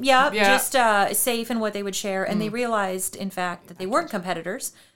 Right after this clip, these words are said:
Speaker 1: They worked in different areas of the
Speaker 3: Yeah.
Speaker 1: industry, and they now partner together.
Speaker 2: That's awesome.
Speaker 1: So there's, there is a lot of, um, work that can be done between small businesses.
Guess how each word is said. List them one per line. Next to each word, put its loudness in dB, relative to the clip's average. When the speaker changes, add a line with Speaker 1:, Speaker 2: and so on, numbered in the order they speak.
Speaker 1:
They -2
worked -6
in -6
different -6
areas -4
of -8
the -8
Speaker 3:
Yeah. -10
Speaker 1:
industry, -8
and -8
they -4
now -8
partner -6
together. -14
Speaker 2:
That's -12
awesome. -10
Speaker 1:
So 0
there's, -2
there -2
is -2
a 0
lot -4
of, -10
um, -12
work -4
that -6
can -8
be -8
done -10
between -8
small -8
businesses. -14